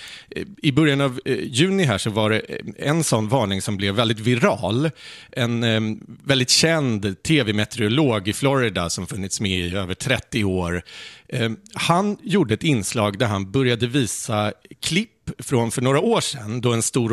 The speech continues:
orkan var på väg in mot Floridas kust, och så ser man så här stora röda cirklar som snurrar närmare på väderkartan. Och då stod han där helt lugn och försäkrade alla tittarna i Florida att ni behöver inte vara oroliga. Den här orkanen kommer att vända innan den träffar land,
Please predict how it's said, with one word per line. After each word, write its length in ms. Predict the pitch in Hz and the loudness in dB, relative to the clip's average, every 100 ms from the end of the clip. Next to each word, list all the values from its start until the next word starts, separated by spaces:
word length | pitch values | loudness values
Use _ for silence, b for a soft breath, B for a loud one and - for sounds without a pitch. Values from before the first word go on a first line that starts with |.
| 113 | 0
orkan 400 | - 107 92 92 | 2 0 0 -2
var 80 | 92 | -6
på 120 | 104 | -4
väg 220 | 95 92 | -4 -4
in 140 | 90 | -6
mot 140 | 92 - | -6 -6
Floridas 520 | 117 95 90 95 - | -4 -4 -4 -6 -8
kust, 380 | - 117 - - | -8 -6 -6 -6
och 60 | |
så 100 | - | -6
ser 180 | 110 107 | -2 -2
man 160 | 95 92 | -2 -6
så 60 | |
här 80 | 98 | -8
stora 360 | - 113 98 98 | -8 -6 -2 -2
röda 380 | 110 101 92 98 | 0 0 0 -2
cirklar 720 | - 117 101 - 110 95 92 | 0 -2 -2 -6 0 0 0
som 160 | - 104 | -6 -6
snurrar 340 | 127 104 101 | -2 0 0
närmare 380 | 98 95 95 95 | 0 0 -2 -4
på 100 | 110 | -2
väderkartan. 760 | 110 92 - 107 - 95 123 - B B B B B B B - | 0 -2 -4 -6 -6 -8 -8 -8 B B B B B B B 0
Och 100 | 165 | 2
då 140 | 147 240 | 4 2
stod 500 | - 151 143 117 - | 2 4 2 0 -4
han 280 | 123 117 | 0 0
där 160 | 104 107 | 0 -2
helt 360 | 92 185 170 135 | 2 2 2 0
lugn 400 | 123 123 123 123 | 2 2 0 0
och 160 | 147 | 0
försäkrade 680 | 175 147 151 151 - 139 131 | 2 2 4 2 0 0 2
alla 300 | 151 131 110 | 2 2 0
tittarna 480 | - 127 - 104 107 | -2 -6 -4 -2 -2
i 40 | |
Florida 420 | - 110 104 104 | 0 0 0 0
att 160 | 165 - _ _ | -2 -4 _ _
ni 220 | - 190 170 | 2 4 4
behöver 320 | 165 151 175 | 2 2 0
inte 260 | 143 101 | 0 0
vara 120 | 104 - | -2 0
oroliga. 520 | 131 101 92 95 104 | 0 0 -2 0 0
Den 140 | 127 | 2
här 200 | 139 190 190 | 4 4 4
orkanen 600 | 180 - 143 127 123 123 | 0 2 0 2 -2 -2
kommer 460 | - 196 180 156 | 2 2 2 0
att 80 | 139 - | 0 -4
vända 640 | 120 185 135 101 113 135 | 0 2 2 0 0 2
innan 240 | 110 95 | 0 -2
den 140 | 92 90 | -4 -4
träffar 280 | 104 - | -6 -6
land, 420 | 98 - 113 147 | -12 -8 -6 -4